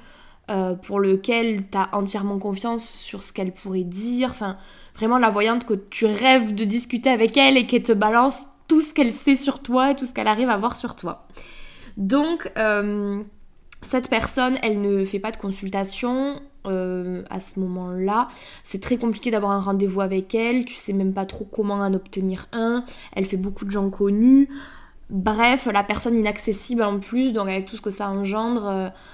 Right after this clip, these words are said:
euh, de, de frustration, euh, parce que, pa-, parce que clairement, euh, visiblement, elle a l'air d'être extrêmement douée.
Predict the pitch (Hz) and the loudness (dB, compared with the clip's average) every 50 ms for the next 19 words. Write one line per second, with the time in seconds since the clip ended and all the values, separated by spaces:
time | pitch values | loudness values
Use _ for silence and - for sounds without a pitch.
0 | - - - - - 208 208 196 190 185 190 - 208 - - - - 196 185 180 | -20 -20 -20 -14 -10 -6 -4 -2 -2 -4 -4 -6 -8 -10 -10 -10 -8 -6 -4 0
1 | 202 196 196 185 214 196 - - - 269 254 - - - - 240 233 - - - | 0 0 0 0 -2 -2 -4 -4 -4 -4 -4 -4 -2 0 2 2 2 0 -4 -8
2 | - - 269 247 247 269 277 262 240 220 208 202 202 196 196 196 202 196 190 - | 0 4 4 4 4 4 2 2 2 2 4 4 4 2 2 0 0 -2 -2 -4
3 | - - 214 220 220 220 208 196 202 190 185 196 190 190 - - 185 202 196 196 | -6 -2 0 2 4 4 2 2 2 0 0 0 -2 -2 -4 -6 -6 -4 -2 -2
4 | 185 202 214 220 233 240 214 196 190 185 180 180 185 190 190 185 190 196 190 196 | -2 -2 -2 -2 -2 -2 -2 -2 -2 -4 -4 -6 -6 -4 -4 -2 0 0 0 0
5 | 226 226 202 196 190 190 208 214 208 214 208 - - - - - 214 196 - - | 0 -2 -2 0 0 0 0 0 -2 -4 -6 -6 -10 -12 -6 -4 -4 -4 -4 -8
6 | - - - - 220 208 202 202 202 208 196 185 185 202 226 302 - - | -12 -8 -4 -2 0 0 0 0 0 0 0 2 4 4 4 4 2 -4